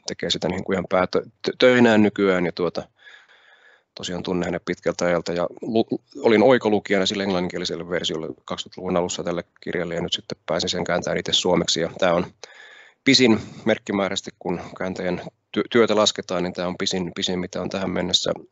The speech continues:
mennessä tehnyt. Ja tässä sitten erityisesti noitten niin kuin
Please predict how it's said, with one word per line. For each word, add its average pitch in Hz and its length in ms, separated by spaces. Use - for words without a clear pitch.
mennessä 87 420
tehnyt. 87 340
Ja 85 60
tässä - 280
sitten - 380
erityisesti 92 440
noitten 87 400
niin 85 140
kuin - 240